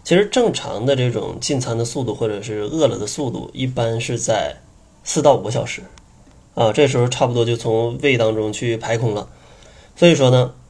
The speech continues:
你就会产生一种饥饿感。但很多时候大家都知道，在减肥的时候，怎么每隔一个小时、每隔半个小时就很饿呢？其实啊，这很多的饿都是一种假性的饥饿。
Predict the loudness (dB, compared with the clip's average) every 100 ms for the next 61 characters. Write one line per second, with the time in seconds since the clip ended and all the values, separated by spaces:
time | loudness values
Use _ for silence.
0 | -20 -10 -4 -2 0 -2 -2 -2 -2 -2
1 | -2 0 0 -2 -6 -10 _ _ _ -20
2 | -20 -20 -20 -20 _ _ -10 0 0 0
3 | -2 2 2 2 -2 -2 -4 -4 -4 -4
4 | -4 -6 -10 _ _ _ -20 -20 -20 -12
5 | 0 2 4 4 4 4 4 4 2 2
6 | 4 6 6 4 0 2 2 4 4 2
7 | 2 0 0 0 0 0 0 0 -2 -2
8 | 0 0 -2 2 4 4 4 -2 -20 -20
9 | -20 -20 -20 -20 -14 -2 0 2 2 2
10 | 2 -4 -20 -20 -20 -20 _ -4 0 0
11 | -2 -2 0 2 2 2 0 -4 -18 -20
12 | -20 -6 -2 0 0 -2 -2 -4 -6 -6
13 | -10 -20 -10 -2 -2 -4 -8 -2 0 0
14 | -4 -6 -6 -6 -8